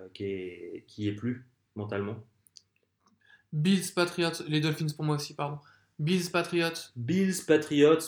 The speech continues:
Speaker 1: bah, les Patriots, ils ont besoin, euh, de se rassurer après, euh,
Speaker 2: Ouais.
Speaker 1: voilà.
Speaker 2: Enfin, là pour le coup, il y aurait une vraie situation de crise en cas
Speaker 1: Ouais,
Speaker 2: de défaite,
Speaker 1: si,
Speaker 2: hein.
Speaker 1: ouais.
Speaker 2: Ah ouais.
Speaker 1: Puis c'est les Bills, quoi.
Speaker 2: Ouais.
Speaker 1: C'est les Bills.
Speaker 2: Packers Jets.
Speaker 1: Les Packers.
Speaker 2: Ah bah moi j'ai mis les Jets.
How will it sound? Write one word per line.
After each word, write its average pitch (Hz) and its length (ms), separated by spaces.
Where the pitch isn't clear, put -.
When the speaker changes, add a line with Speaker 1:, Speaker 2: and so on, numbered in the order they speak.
Speaker 1:
bah, 110 100
les 117 120
Patriots, 127 460
ils 107 140
ont 107 80
besoin, 113 760
euh, 101 40
de 101 60
se - 100
rassurer 113 520
après, 110 280
euh, 101 240
Speaker 2:
Ouais. 151 340
Speaker 1:
voilà. 104 340
Speaker 2:
Enfin, 160 300
là 185 120
pour 180 140
le 185 60
coup, 196 100
il 214 40
y - 20
aurait 156 120
une 156 60
vraie 175 120
situation 170 380
de 160 60
crise 170 260
en 160 100
cas 156 140
Speaker 1:
Ouais, 147 80
Speaker 2:
de 151 60
défaite, 147 180
Speaker 1:
si, 151 100
Speaker 2:
hein. 156 60
Speaker 1:
ouais. 92 480
Speaker 2:
Ah 156 160
ouais. - 60
Speaker 1:
Puis - 80
c'est 113 140
les 110 100
Bills, 110 320
quoi. - 200
Speaker 2:
Ouais. 160 120
Speaker 1:
C'est 87 60
les 95 60
Bills. 95 220
Speaker 2:
Packers 214 540
Jets. 175 420
Speaker 1:
Les 110 100
Packers. 117 460
Speaker 2:
Ah 165 60
bah 156 80
moi 185 120
j'ai 202 80
mis 190 80
les 165 160
Jets. 151 160